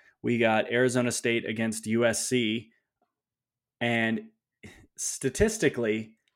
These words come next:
this game looks like it favors Slovis a ton. He went forty for fifty-five, three hundred eighty-one yards, two touchdowns and a pick. And he did run the ball. I'm a little bit impressed because he never runs the ball.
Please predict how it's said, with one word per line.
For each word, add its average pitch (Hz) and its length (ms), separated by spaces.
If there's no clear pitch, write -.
this 139 180
game 135 240
looks 127 220
like 113 120
it 110 100
favors 113 440
Slovis 110 460
a 107 60
ton. 110 360
He 123 240
went 113 280
forty 127 260
for 120 160
fifty-five, 110 680
three 120 180
hundred 117 220
eighty-one 117 340
yards, 107 440
two 135 160
touchdowns 117 500
and 120 80
a 110 60
pick. - 460
And 113 400
he 110 140
did 190 180
run 202 220
the 180 60
ball. 113 280
I'm 117 280
a 120 60
little 139 220
bit 151 100
impressed 139 440
because 110 380
he 120 240
never 120 300
runs 117 300
the 120 60
ball. 92 280